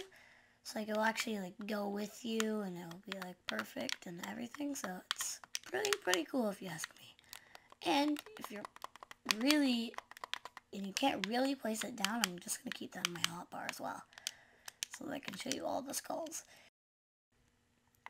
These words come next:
So, the next one I'm gonna get is the zombie head. So you need to put the, all of the swords in the item frames in the specific order. Diamond goes sort of down on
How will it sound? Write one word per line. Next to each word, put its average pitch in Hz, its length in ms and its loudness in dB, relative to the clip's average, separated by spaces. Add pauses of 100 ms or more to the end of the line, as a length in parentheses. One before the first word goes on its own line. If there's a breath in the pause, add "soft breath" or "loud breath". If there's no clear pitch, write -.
(280)
So, 233 540 10 (640)
the 254 80 2
next 415 300 4
one 233 100 4
I'm 214 140 2
gonna 190 180 -2
get 190 340 2
is 220 120 0
the 202 120 0
zombie 196 480 6
head. 277 320 -8
So 214 120 -6
you 196 180 -2
need 233 200 0
to 330 100 4 (300)
put 233 240 4 (520)
the, 202 480 0
all 240 240 8
of 294 80 0
the 311 60 0
swords 226 340 0
in 226 80 2
the 208 140 2
item 175 180 0
frames 185 300 -6
in 185 80 -2
the 185 100 -2
specific - 560 0
order. - 220 -2 (1080 loud breath)
Diamond 254 400 6
goes 247 200 6
sort 214 180 2
of 202 200 -2
down 214 320 4
on 196 380 0